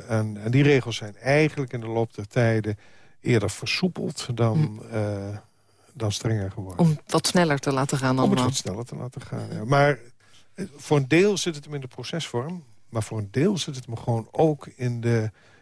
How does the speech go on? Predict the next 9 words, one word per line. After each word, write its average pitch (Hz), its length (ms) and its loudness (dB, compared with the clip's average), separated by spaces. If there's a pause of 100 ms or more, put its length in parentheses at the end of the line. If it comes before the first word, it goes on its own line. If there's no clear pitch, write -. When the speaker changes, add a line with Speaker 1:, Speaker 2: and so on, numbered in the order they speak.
Speaker 1:
in 139 100 -2
de 117 100 0
dimensies 135 840 2
van - 180 -4
de 110 80 -6
zaken... 107 760 -2
en, 104 380 -8 (100)
eh, 95 420 -8
eh, 95 60 -12